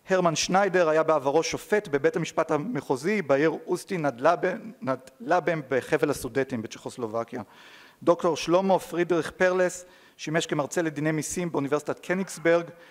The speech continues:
הוא גם כתב את הספר הראשון על דיני שותפויות בארץ ישראל. דוקטור פול לוינשטיין היה בעברו שופט בבית המשפט המחוזי לערעורים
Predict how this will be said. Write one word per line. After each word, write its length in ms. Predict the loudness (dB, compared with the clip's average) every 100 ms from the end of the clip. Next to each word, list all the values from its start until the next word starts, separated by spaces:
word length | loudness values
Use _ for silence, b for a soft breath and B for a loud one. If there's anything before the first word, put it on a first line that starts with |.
| B
הוא 120 | -6
גם 100 | -4
כתב 280 | -4 -2 -2
את 100 | -2
הספר 240 | -8 -6
הראשון 400 | -4 -6 -2 0
על 60 | 0
דיני 220 | 0 -2
שותפויות 380 | -2 -6 -4 -4
בארץ 280 | -2 -4 -6
ישראל. 400 | -12 -6 -6 -6 -12 B B B B
דוקטור 240 | -4 -2
פול 240 | 0 4 4
לוינשטיין 460 | 4 0 2 2
היה 120 | 4 4
בעברו 360 | 2 2 2
שופט 360 | 0 0 0 0
בבית 220 | 0 0
המשפט 360 | -2 -2 -2 0
המחוזי 520 | -4 -4 -6 -2 -2
לערעורים 600 | 0 0 0 0 0